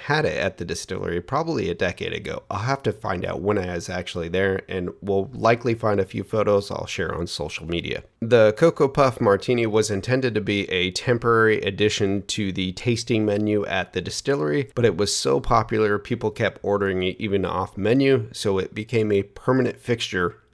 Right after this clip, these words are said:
on the tasting room menu. I've enjoyed one sipped on the patio at the distillery years ago,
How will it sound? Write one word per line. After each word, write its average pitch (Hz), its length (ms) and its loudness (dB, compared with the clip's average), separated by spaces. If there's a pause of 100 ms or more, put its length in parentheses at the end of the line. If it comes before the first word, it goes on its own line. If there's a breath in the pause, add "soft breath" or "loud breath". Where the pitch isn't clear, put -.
on 85 200 -6
the 85 60 -2
tasting 87 420 -6
room 85 200 -4
menu. 92 320 -2 (200)
I've 98 180 0
enjoyed 95 400 -2
one 95 480 0
sipped - 400 -2
on 104 220 0
the 101 80 0
patio 107 500 2
at 110 220 -2
the 101 80 -6
distillery 107 680 -2
years 101 400 0
ago, 104 400 2